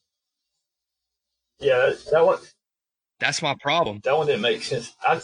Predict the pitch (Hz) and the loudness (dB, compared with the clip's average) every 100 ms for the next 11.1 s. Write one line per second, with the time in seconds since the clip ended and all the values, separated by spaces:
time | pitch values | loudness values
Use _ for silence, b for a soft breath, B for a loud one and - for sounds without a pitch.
0 | - 180 208 165 160 175 170 156 143 139 | -2 0 0 2 2 2 2 2 0 0
1 | 147 156 120 - - 208 202 - 208 190 | 0 0 0 0 0 -2 -4 -4 -4 -2
2 | - 127 117 135 175 180 156 196 165 208 | 0 0 2 2 2 0 0 2 4 6
3 | 170 143 165 180 127 151 170 120 123 147 | 4 4 4 4 4 2 0 0 0 2
4 | 170 156 - 139 135 - 104 101 101 104 | 4 4 4 0 0 0 -2 -2 -8 -8
5 | 113 - _ _ _ _ _ _ _ _ | -8 -10 _ _ _ _ _ _ _ _
6 | - 156 175 160 131 - 170 160 139 143 | -4 -2 0 -2 -4 -4 -2 -2 0 -2
7 | 147 143 123 123 147 147 143 143 - - | -2 -4 -4 -4 -2 -2 -2 -2 -6 -6
8 | 135 127 - 113 110 117 117 117 127 135 | -4 -4 -6 -6 -4 -4 -2 -4 -2 0
9 | 139 117 113 107 - 110 - 143 131 180 | 0 0 0 -4 -4 -4 -4 -4 0 0
10 | 170 147 156 127 117 - 156 127 139 127 | 2 0 0 0 -2 -2 0 0 0 0
11 | 110 | -2